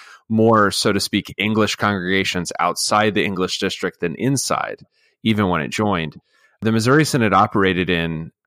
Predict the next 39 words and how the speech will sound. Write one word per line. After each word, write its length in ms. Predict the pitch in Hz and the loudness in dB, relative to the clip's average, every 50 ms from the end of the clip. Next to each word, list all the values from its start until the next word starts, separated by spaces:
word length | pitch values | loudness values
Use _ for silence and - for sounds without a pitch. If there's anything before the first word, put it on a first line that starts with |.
| - _ | -6 _
by 120 | 104 104 | 0 0
the 80 | 98 95 | 2 2
nineteen 260 | 98 95 90 98 95 | 0 0 0 -2 -4
twenties, 340 | 85 - 110 107 104 95 92 | -2 0 0 0 0 0 0
at 80 | 85 | 0
least 260 | 78 101 98 - - | 0 0 -2 -2 -2
sixteen 520 | - - 107 - - - - 113 101 95 90 | -2 -2 -2 -4 -4 -4 -2 0 0 0 -2
different 300 | 85 90 - - 87 58 | -4 -4 -4 -4 -4 -2
languages 580 | 78 85 90 92 90 92 87 - 82 78 80 | -2 -2 -2 -2 -2 -2 -2 -2 -6 -6 -4
on 100 | 85 82 | -6 -4
any 220 | 80 82 80 82 82 | -4 -4 -4 -6 -6
given 240 | - 87 64 65 - | -6 -8 -8 -6 -8
Sunday. 460 | - - 92 85 73 - 50 50 - - _ _ _ _ _ _ _ _ | -6 -6 -4 -6 -4 -6 -8 -10 -10 -14 _ _ _ _ _ _ _ _
And 180 | - 107 104 104 | -4 -2 0 2
that 160 | 107 110 101 | 2 2 2
was 160 | 110 113 107 - | 2 0 0 0
to 180 | - 117 104 | 0 2 2
accommodate, 640 | 95 - - - 139 156 156 131 104 95 95 98 - - _ _ _ | 2 0 0 2 2 4 4 4 4 2 2 0 -2 -6 _ _ _
you 80 | 101 | -4
know, 140 | 95 90 85 | -2 -2 -2
populations 760 | - - - 104 98 - 104 92 92 92 90 - 98 90 - | -2 -2 -2 -2 0 0 0 0 0 0 0 -2 -4 -4 -4
that 120 | - 92 | -4 -2
were 220 | 64 80 82 80 82 | 0 0 0 2 2
around. 440 | 98 113 110 98 85 78 80 85 - - - | 2 2 2 2 0 -2 -4 -8 -10 -8 -6
And 280 | 101 98 95 90 - - _ _ _ _ _ _ _ _ - | -4 -4 -4 -4 -8 -10 _ _ _ _ _ _ _ _ -2
a 80 | 107 | 0
lot 220 | 110 110 117 123 131 | 2 4 4 4 4
of 120 | 131 117 | 4 4
these 260 | 120 123 120 120 113 | 2 4 4 4 2
are 80 | 113 101 | 0 0
gonna 220 | 95 107 104 101 | 0 0 -2 0
be 440 | 95 87 104 101 101 98 95 92 - _ _ _ _ _ _ _ _ _ _ _ _ _ _ 135 131 | 0 0 2 2 2 2 0 0 -4 _ _ _ _ _ _ _ _ _ _ _ _ _ _ -10 -6
kind 220 | - - 117 110 | -2 -2 0 0
of 220 | 101 95 90 - - _ _ _ _ _ _ | 0 -2 -2 -6 -12 _ _ _ _ _ _
ethnically 520 | 107 110 110 - 131 123 107 - 110 104 98 | 0 0 0 2 0 -2 0 0 0 2 2
Lutheran 480 | 92 95 110 104 - - 107 98 95 | 2 2 2 2 2 0 0 0 -2
populations 800 | 90 - 95 92 - 95 87 90 95 101 - - 104 98 95 - | -2 -2 -2 -2 0 0 0 2 0 0 0 0 -2 -2 -2 -2
like 160 | 82 73 71 - | -4 -6 -6 -8
Finns 760 | - - - - 110 107 104 101 101 101 101 107 - - | -14 -8 -2 0 0 2 2 0 0 -2 -2 -2 -4 -4